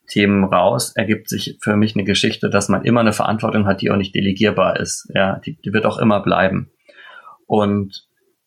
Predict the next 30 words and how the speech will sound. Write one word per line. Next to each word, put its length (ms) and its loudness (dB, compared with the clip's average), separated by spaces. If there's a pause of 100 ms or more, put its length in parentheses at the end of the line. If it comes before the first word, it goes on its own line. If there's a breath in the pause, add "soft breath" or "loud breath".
(160)
ich 240 -2
würde 160 2
es 100 -2
mal 160 2
so 160 0
sehen, 300 2
in 200 2
so 120 2
einer 160 4
Phase, 420 2
nachdem 360 0
man 220 2
so 140 -2
viel 220 -4
verändert 580 0
hat 300 0
und 240 -4 (420)
wo 540 0 (1000)
der 100 -8
Großteil 800 0
der 160 -6
Organisation 640 0
und 60 2
auch 120 -2
der 100 0
Menschen 360 0
noch, 220 -4 (360)
sag 120 -8
ich 100 -14
mal, 200 -4